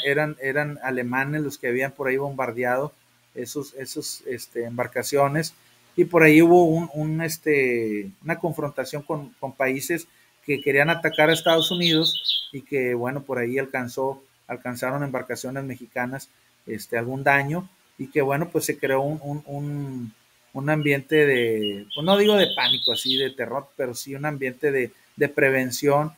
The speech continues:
de decir, bueno, este, como somos vecinos de, de, de un país muy importante, ¿verdad? Una potencia mundial, que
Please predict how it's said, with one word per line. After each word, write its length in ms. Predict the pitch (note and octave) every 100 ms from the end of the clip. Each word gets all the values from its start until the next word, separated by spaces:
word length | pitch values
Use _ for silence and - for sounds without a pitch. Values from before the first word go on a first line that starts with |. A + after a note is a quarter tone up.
| _ _ _
de 160 | C3+ B2
decir, 280 | A#2+ C#3+ C#3
bueno, 400 | C#3 C#3 B2+ - _ _ _ -
este, 840 | A2+ G2+ - A2+ G#2+ G#2 G2+ G#2 G2 - _
como 180 | A#2+ A2+
somos 280 | B2 C3 C#3
vecinos 460 | C3 - C3+ C#3 A#2+
de, 240 | G#2+ A2+
de, 280 | B2 A2+ A2+
de 120 | A#2+
un 100 | A#2
país 400 | A#2+ C3+ B2+ B2
muy 140 | C3 C3
importante, 760 | - A#2+ - A#2 A#2 - C#3+
¿verdad? 340 | B2 A#2 A#2+
Una 200 | B2 A#2+
potencia 480 | A#2+ A2+ - A#2 C3
mundial, 420 | B2 B2+ B2+ B2+ - _ _ _ _ _
que 460 | A#2+ A#2 A2 G#2